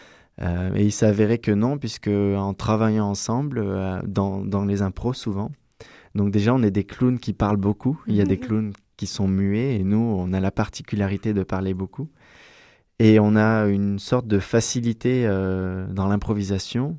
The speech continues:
Speaker 1: et en plus une bonne écoute tous les deux et une sorte de complicité sur scène qui fait que, bah, ça marche. Et on arrive à partir dans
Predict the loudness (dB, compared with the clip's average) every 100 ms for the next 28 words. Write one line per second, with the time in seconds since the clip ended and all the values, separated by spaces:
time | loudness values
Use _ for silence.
0 | -6 2 2 2 0 -2 0 -2 4 4
1 | 4 0 -6 -6 -2 -2 -2 -2 -2 -4
2 | -4 -6 -6 -6 -2 -4 -2 -6 -8 -10
3 | -8 -6 -6 -8 -10 -8 -6 -8 -12 -12
4 | -6 -4 -4 -2 -2 -2 -4 -10 -6 -6
5 | -4 -6 -6 -8 -14 -18 _ _ _ _
6 | _ -4 -2 0 0 0 2 2 2 0
7 | -2 -8 -8 -6 -4 -4 -4 -6 -8